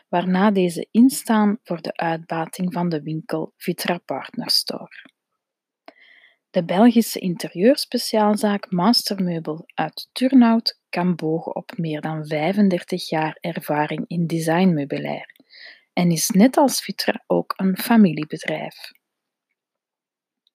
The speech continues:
Goele Vermeeren, dochter van de oprichter, staat vandaag samen met haar schoonbroer Filip, art director van het bedrijf, aan het hoofd van de twee interieurzaken,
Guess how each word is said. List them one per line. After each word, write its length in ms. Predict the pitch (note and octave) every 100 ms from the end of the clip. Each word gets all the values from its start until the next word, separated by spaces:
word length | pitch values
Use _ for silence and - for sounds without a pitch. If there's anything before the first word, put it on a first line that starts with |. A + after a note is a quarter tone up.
| _ _ _ _ _ _ _ _ _ - - _ _
Goele 400 | - - G#3 F3+
Vermeeren, 720 | E3+ F3 F3 E3+ G3 C#4+ F#4 _ _ _ _
dochter 400 | G#3 B3 - A3
van 200 | G3 F3+
de 120 | D#3 -
oprichter, 580 | G3 A3 A#3+ - -
staat 380 | - - F#3 F3+
vandaag 500 | - F3+ E3+ F3+ A#3
samen 420 | - G#3+ A3+ A#3+
met 200 | F3+ E3+
haar 160 | E3 E3
schoonbroer 720 | - - A#3 C4+ A#3+ A#3 A3+
Filip, 540 | - F#3 E3+ G3+ - - - - _ _
art 320 | F3+ A3 -
director 460 | G#3 F#3 F#3+ - F#3+
van 140 | F#3
het 160 | F3+ D#3
bedrijf, 560 | - - E3 E3+ - - _ - - _
aan 180 | F#3 F#3
het 160 | E3+ -
hoofd 420 | F#3 A#3 C#4+ -
van 220 | - F#3+
de 140 | D#3+
twee 320 | - E3+ E3+ -
interieurzaken, 1160 | G3 F#3 F#3+ F3+ E3+ F3 - D#3+ E3+ - F#3